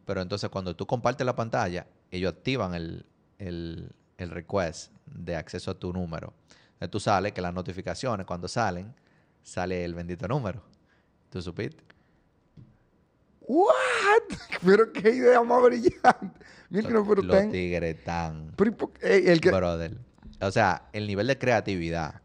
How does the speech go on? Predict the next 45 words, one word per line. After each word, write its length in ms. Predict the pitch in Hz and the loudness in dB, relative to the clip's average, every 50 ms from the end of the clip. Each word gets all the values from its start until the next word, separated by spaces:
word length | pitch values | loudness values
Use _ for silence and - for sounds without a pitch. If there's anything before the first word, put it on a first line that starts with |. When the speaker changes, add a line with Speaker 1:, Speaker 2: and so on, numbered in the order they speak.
| _ _ | _ _
Speaker 2:
Pero 200 | - 196 214 196 | 6 6 6 6
¿por 140 | 220 220 | 2 -2
qué 100 | 208 269 | -2 2
no 120 | 277 285 277 | 4 4 8
se 160 | 262 247 240 | 8 6 8
de 140 | 226 - - - - - | 8 4 2 2 -8 2
creatividad 720 | - 208 220 214 202 196 - 208 202 196 190 202 214 208 | 4 4 6 6 4 4 4 2 4 6 8 6 6 6
para 180 | 226 226 226 | 6 4 6
lo 160 | 214 214 208 | 6 6 2
bueno? 380 | 185 170 165 185 214 208 190 156 | 2 4 4 2 4 4 2 -2
Porque 200 | 156 156 160 170 | -2 0 -2 2
para 140 | - 170 170 | 4 6 6
lo 60 | 175 175 | 6 4
Speaker 1:
El, 60 | 170 | 2
Speaker 2:
malo 160 | 190 208 214 | 2 4 4
Speaker 1:
el, 60 | 220 | 2
Speaker 2:
sí 140 | 185 185 196 | 2 2 2
hay 80 | 202 190 | 2 2
Speaker 1:
el 60 | - | 2
Speaker 2:
tanta 180 | - - 208 226 | 0 2 2 2
Speaker 1:
nivel 180 | 220 - - 185 | 2 2 2 2
de 60 | - | 4
Speaker 2:
creatividad. 180 | 165 165 151 | 4 2 2
Speaker 1:
creatividad, 600 | 143 - - - - 123 120 113 104 - 82 82 | 4 2 0 2 2 0 0 0 0 0 0 -4
eso 180 | 80 82 - 85 | -6 -8 -10 -12
no 120 | 85 82 | -12 -12
tiene 200 | 76 85 82 78 | -10 -10 -12 -12
madre. 420 | 80 85 80 - - 64 - - _ _ _ _ _ _ _ _ _ _ _ _ _ _ _ _ _ _ _ _ _ _ | -12 -12 -14 -14 -16 -18 -20 -20 _ _ _ _ _ _ _ _ _ _ _ _ _ _ _ _ _ _ _ _ _ _
Speaker 2:
<laughs> 720 | - 190 - - - - 988 988 - - 740 659 - - - | -2 -2 -2 -2 -4 -2 -2 0 -2 -2 -4 -6 -10 4 6
Esa 320 | 269 - - - 226 226 | 6 6 6 4 2 2
sí 140 | 196 190 202 | 2 -2 -2
me 100 | 202 214 202 | -2 0 0
gustó, 260 | 196 202 180 175 190 | 0 0 2 2 2
esa 100 | 185 190 | 2 2
estuvo 220 | 190 180 196 185 185 | -2 0 -2 -2 -2
muy 300 | 180 170 165 165 185 190 | -2 -2 -2 0 0 0
buena, 480 | 160 131 120 123 127 131 131 110 101 | 2 2 4 4 4 4 2 0 -2
Speaker 1:
Ah, 40 | 101 | -2
Speaker 2:
muy 200 | 110 113 - 139 98 | -2 0 0 0 0
Speaker 1:
sí, 20 | - | 0
Speaker 2:
buena. 400 | - 110 107 95 85 85 90 92 - _ _ _ _ | 0 2 2 2 2 0 -4 -6 -8 _ _ _ _
Speaker 1:
pura, 260 | - 127 127 131 127 | -4 -2 -2 -2 -2
pura 300 | - - - 123 123 131 | -4 -6 -4 -2 -2 0
creatividad. 580 | - 151 135 123 - 107 101 110 120 101 87 87 | 0 0 -2 -2 -2 -2 -2 -2 -2 -2 -4 -6
Eso 480 | 85 - 107 104 95 92 87 87 - | -8 -8 -8 -6 -6 -8 -8 -12 -14